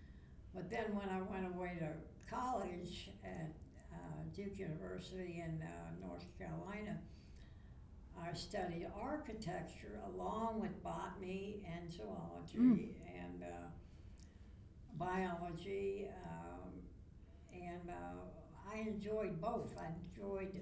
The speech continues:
Speaker 1: uh, architecture, and, uh, we had a visiting professor who was Mar-, uh, uh, Frank Lloyd Wright, and he was, uh,
Speaker 2: Wow.
Speaker 1: he was,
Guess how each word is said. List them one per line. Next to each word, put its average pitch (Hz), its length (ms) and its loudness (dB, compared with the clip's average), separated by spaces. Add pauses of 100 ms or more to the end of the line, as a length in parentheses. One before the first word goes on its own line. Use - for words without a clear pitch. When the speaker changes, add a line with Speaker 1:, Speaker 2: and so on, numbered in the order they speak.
(160)
Speaker 1:
uh, 185 400 -4
architecture, 190 1000 -6 (220)
and, 160 200 0
uh, - 20 -6 (240)
we 165 80 -4
had 165 100 -2
a 156 140 0
visiting 185 500 0
professor 190 560 -4
who 180 340 -4
was 160 320 -4
Mar-, 160 160 0 (1500)
uh, 180 40 -8
uh, 175 480 -2
Frank 185 280 6
Lloyd 175 340 0
Wright, 170 460 -2 (240)
and 165 260 -4
he 190 180 -2
was, 185 180 0
uh, 175 40 6
Speaker 2:
Wow. 175 880 12
Speaker 1:
he 170 120 8
was, - 400 2